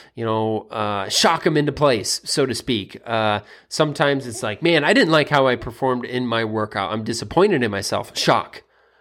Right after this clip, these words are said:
The next day I do better and I get some momentum built. Um, you know, maybe I see a weight on the scale, like, shock, "Man, you know what? I worked my butt off to get lean and now the scale's popping up. I didn't like to see that number." That's a shock. You know, uh, I'm fortunate that, uh,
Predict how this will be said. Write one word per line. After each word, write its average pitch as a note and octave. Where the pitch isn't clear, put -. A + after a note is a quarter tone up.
The A#2
next A#2+
day A2
I G#2+
do A2
better A#2
and G#2+
I G#2
get A2+
some A#2
momentum G#2+
built. -
Um, A2+
you C3+
know, B2
maybe C#3+
I B2+
see C#3+
a B2
weight B2+
on A#2+
the A#2
scale, A#2+
like, G2+
shock, D3+
"Man, D3+
you C#3+
know F3
what? C#3
I B2
worked D#3+
my D3
butt B2
off A#2+
to A#2+
get A#2+
lean A#2+
and A#2
now A#2
the C3+
scale's B2+
popping A#2
up. C#3+
I C4
didn't G3
like D#3
to C#3+
see E3
that D3+
number." C3
That's B2
a A2+
shock. G2+
You B2+
know, B2+
uh, A2+
I'm B2+
fortunate D#3
that, B2+
uh, A#2+